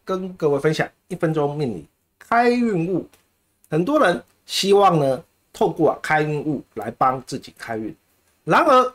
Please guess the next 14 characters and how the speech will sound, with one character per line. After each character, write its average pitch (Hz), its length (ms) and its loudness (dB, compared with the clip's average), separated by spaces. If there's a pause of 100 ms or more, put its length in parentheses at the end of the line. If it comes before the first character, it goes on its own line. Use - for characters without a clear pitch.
(120)
开 220 180 0
运 214 180 4
物 185 220 0
是 - 240 -4
不 131 140 -4
是 135 180 -8
真 147 180 0
的 139 140 -4 (180)
对 151 200 0
你 - 200 -16 (140)
有 120 260 0
所 - 280 -10
帮 117 240 -6
助？ 113 180 -10